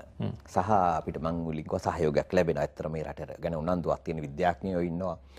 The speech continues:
Speaker 2: විශ්වවිද්‍යාල මහාචාර්යවරු මං ඉස්සෙල්ලා කිව්වා හැමෝම මේ නීති විරුද්ධ කටයුතු වලට යෙදෙන්නේ නැහැ.
Speaker 1: නෑ.
Speaker 2: මෙයාට උදව්, මෙයාට විරුද්ධ වි-, මහාචාර්යවරු, ආචාර්යවරු.
Speaker 1: ගොඩක් ඉන්නවා.
Speaker 2: පාසල් දරුවෝ,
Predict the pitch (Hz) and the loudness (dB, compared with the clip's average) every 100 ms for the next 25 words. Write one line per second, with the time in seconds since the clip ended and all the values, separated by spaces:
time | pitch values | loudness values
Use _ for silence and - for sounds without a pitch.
0 | - - - 80 69 71 71 69 78 - | -18 -14 -8 -8 -6 -8 -8 -10 -6 -2
1 | 85 82 80 87 98 98 - 90 - 87 | 2 2 0 2 2 2 4 4 4 2
2 | 82 92 101 95 85 78 82 101 92 - | 6 6 6 6 4 4 4 4 6 8
3 | 95 95 101 101 87 98 82 90 - 135 | 10 10 8 8 8 8 6 2 2 2
4 | 107 87 85 98 92 95 87 90 92 135 | 4 6 8 10 10 8 6 4 8 10
5 | 147 175 170 - - - 143 160 160 156 | 12 12 12 6 -6 -2 2 6 8 8
6 | 151 156 147 156 151 143 147 151 - - | 6 6 6 6 6 6 4 2 -10 0
7 | 127 123 - - 107 104 104 95 98 131 | 6 6 6 12 12 12 12 12 12 12
8 | 143 143 | 8 6